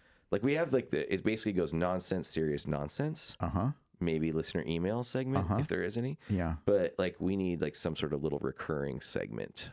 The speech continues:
Speaker 1: I'm not
Speaker 2: Okay.
Speaker 1: sure what we should do, though.
Speaker 2: Okay.
Speaker 1: What do you think?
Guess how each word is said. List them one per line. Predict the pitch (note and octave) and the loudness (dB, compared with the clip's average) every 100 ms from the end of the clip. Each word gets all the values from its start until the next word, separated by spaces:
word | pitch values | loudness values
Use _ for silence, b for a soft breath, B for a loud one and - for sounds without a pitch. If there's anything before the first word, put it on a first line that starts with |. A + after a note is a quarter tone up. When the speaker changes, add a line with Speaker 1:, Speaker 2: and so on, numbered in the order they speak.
| - | -2
Speaker 1:
I'm | F2 | 0
not | F2+ - | 2 2
Speaker 2:
Okay. | D#2 | 0
Speaker 1:
sure | D2 | 0
what | D2+ | 0
we | C2+ | -2
should | - D2 | -4 -4
do, | A#1+ G#1 | -4 -4
though. | - - - - _ _ F2 | -4 -6 -8 -14 _ _ -6
Speaker 2:
Okay. | - - E2+ F2 _ _ | -4 -2 -2 -4 _ _
Speaker 1:
What | F2 | -2
do | F#2 | -2
you | |
think? | - G#1+ - - | -2 -6 -6 -16